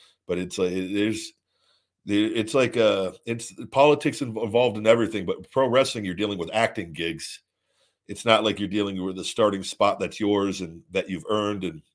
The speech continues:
is backed up by your work. You, you, you know, that, that your efforts in, in a game that, you know, the structure of that game, go out and just play the best of your ability. Where in pro wrestling, the story and the creative is, is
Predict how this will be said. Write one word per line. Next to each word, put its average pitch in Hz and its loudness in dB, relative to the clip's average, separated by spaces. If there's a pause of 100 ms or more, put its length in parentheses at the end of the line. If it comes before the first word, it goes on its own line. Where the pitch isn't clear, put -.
(720)
is - -12
backed 104 -2
up 101 -2
by 95 2
your 85 -4
work. 110 -2 (420)
You, 98 -8
you, 98 -4
you 101 -8
know, 85 -4
that, 92 -2
that 92 -4
your 87 -6
efforts 110 2
in, 92 -6
in 92 -6
a 82 -4
game 101 0
that, 95 2
you 98 0
know, 98 2
the 85 -6
structure - 0
of 80 -6
that 80 -6
game, 101 -2 (260)
go 98 4
out 104 6
and 98 -12
just - -12
play 98 4
the 87 -8
best 98 0
of 95 -6
your 92 0
ability. 90 0 (340)
Where 98 0
in 95 -4
pro 104 2
wrestling, 104 2
the 87 -12
story 120 0
and 101 -2
the 87 -8
creative 117 -2
is, 85 -8
is - -14